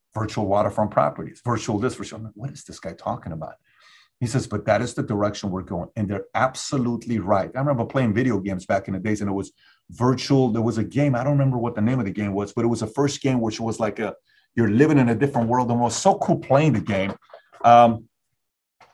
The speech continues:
look, it, it, we were having a conversation where people were debating about this whole thing with Meta and all this other stuff. I said, "Look, let me put it to you this way." I read a book one, I read a magazine one time by Time. Time magazine cover says,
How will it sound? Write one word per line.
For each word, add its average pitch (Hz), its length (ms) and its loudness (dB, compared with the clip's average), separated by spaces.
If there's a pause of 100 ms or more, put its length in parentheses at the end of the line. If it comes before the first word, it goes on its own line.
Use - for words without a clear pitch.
(200)
look, - 220 8 (380)
it, 117 200 2
it, 127 120 2
we 131 140 6
were 123 100 4
having 139 200 6
a - 40 0
conversation 123 540 2
where 104 80 0
people 127 240 0
were 110 80 0
debating 113 380 2
about 107 200 4
this 113 140 -8
whole 131 180 4
thing 127 160 -2
with 104 140 -4
Meta 135 300 2
and 120 120 0
all 131 120 2
this 127 200 -2
other 120 160 2
stuff. 113 140 0
I 110 40 2
said, 117 140 0
"Look, - 180 2 (380)
let 156 140 6
me 170 40 6
put 160 200 6
it 113 80 4
to 123 80 0
you 110 40 4
this 101 240 0
way." 73 160 -10 (560)
I 120 100 8
read 170 180 6
a 175 40 4
book 135 220 2
one, 110 240 2
I 123 120 6
read 143 180 4
a - 20 4
magazine 117 400 2
one 110 140 0
time 110 160 2
by 98 120 2
Time. 98 380 0
Time 156 260 4
magazine 113 460 2
cover 113 300 2
says, 110 400 -2